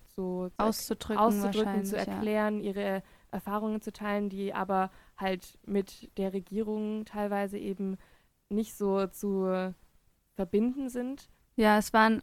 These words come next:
Speaker 2: halt wahrscheinlich auch einfach Themen von der Straße, also
Speaker 1: Genau,
Speaker 2: de la
Speaker 1: genau.
Speaker 2: calle,
Speaker 1: Genau, da, das
Speaker 2: vulgär auch.
Speaker 1: ist so, ja.
Speaker 2: Da wollten sich wahrscheinlich viele
Speaker 1: Distanzieren von,
Speaker 2: höhere
Speaker 1: ja.
Speaker 2: Schichten eher distanzieren, dass das
Speaker 1: Ja, beziehungsweise sie wollten das eigentlich unterdrücken, weil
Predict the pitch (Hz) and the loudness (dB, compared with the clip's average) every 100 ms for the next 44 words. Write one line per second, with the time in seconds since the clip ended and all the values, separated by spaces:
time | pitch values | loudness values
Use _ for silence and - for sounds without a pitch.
0 | 208 220 - - - _ 214 190 214 214 | 0 0 -2 -8 -18 _ -4 0 0 0
1 | - 196 202 202 190 - - 214 208 202 | 0 0 0 0 -4 -4 -2 0 0 -4
2 | - - 208 190 190 - 196 190 185 196 | -10 -6 -2 0 0 -2 -2 -2 -2 -6
3 | 196 180 190 190 175 185 185 180 180 - | -4 -2 0 0 -2 -4 -4 -4 -4 -2
4 | 196 196 196 190 185 - - - - 196 | -2 0 0 -2 -2 -8 -20 -20 -8 -4
5 | 185 196 196 220 - 208 214 202 214 208 | -2 0 -2 -4 4 8 8 8 4 6
6 | 208 202 - 196 196 - 226 196 208 208 | 6 6 6 6 4 0 -6 2 4 6
7 | 208 208 208 220 - 208 208 - 226 214 | 4 2 2 2 2 2 0 -2 0 4
8 | 208 202 196 190 - _ 220 - 196 190 | 6 6 2 -2 -10 _ -4 0 0 -2
9 | - 220 208 190 220 220 214 214 202 202 | 0 0 2 8 10 12 10 8 8 8
10 | 196 202 196 214 - - - - 202 196 | 6 4 6 6 4 0 2 6 6 6
11 | 208 - 202 196 - 214 202 196 190 - | 4 2 2 0 0 0 2 2 0 0
12 | 196 196 208 214 196 - 208 196 190 185 | 0 0 -4 -2 -2 2 2 4 2 2
13 | 185 185 190 190 196 196 - - - - | -2 0 2 2 2 -2 -2 -12 -16 -8
14 | 208 196 196 - 202 196 - 214 - 185 | -4 -2 -2 -2 -2 -2 -2 -6 -4 -4
15 | 185 180 180 | -2 -2 -2